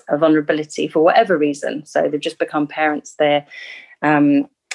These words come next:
they have an aging parent, they're sandwich carers for both their parents and their children,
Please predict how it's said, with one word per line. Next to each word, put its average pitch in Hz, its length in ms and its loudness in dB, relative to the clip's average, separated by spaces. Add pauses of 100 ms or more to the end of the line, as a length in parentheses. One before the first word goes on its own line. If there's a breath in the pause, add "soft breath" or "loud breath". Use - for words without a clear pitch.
(140)
they 165 80 2
have 156 180 -2
an 151 100 2
aging 151 340 2
parent, 147 720 -2
they're 156 140 0
sandwich 156 520 0
carers 147 360 -2
for - 180 -4
both 143 120 -2
their 151 100 -2
parents 147 340 0
and 151 160 0
their 139 80 -4
children, 151 640 0